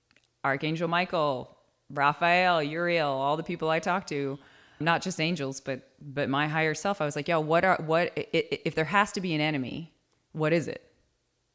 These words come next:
What would you be your instinct about? I mean, I kind of primed you a little bit. <laughs> Like, if you had to, like, come up with what you think, like, it,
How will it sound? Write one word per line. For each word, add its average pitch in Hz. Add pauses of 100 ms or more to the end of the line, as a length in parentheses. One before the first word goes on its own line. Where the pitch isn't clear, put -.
(120)
What 185
would 208
you 185
be 196
your 170
instinct 156
about? 147
I 151
mean, 135
I 131
kind 127
of 117 (280)
primed 120
you -
a -
little -
bit. - (220)
<laughs> 427 (720)
Like, 208
if 220
you 233
had 202
to, 196
like, 180
come 196
up 175
with 170
what 170
you 165
think, 160 (300)
like, 147
it, -